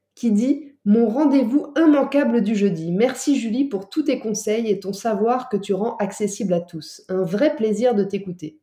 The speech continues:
Waouh, merci Tifou B. Vous aussi, donnez-moi votre avis sur le podcast.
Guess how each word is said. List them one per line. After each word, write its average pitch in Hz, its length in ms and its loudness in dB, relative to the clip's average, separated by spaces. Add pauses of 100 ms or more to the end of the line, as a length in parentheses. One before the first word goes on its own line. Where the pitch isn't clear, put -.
(280)
Waouh, 170 400 -2
merci 220 520 -2
Tifou 196 320 -6
B. 147 80 -2 (600)
Vous 196 180 0
aussi, 285 280 4
donnez-moi 233 380 4
votre 214 260 -2
avis 208 160 0
sur 202 140 -2
le 185 120 -2
podcast. 180 480 -6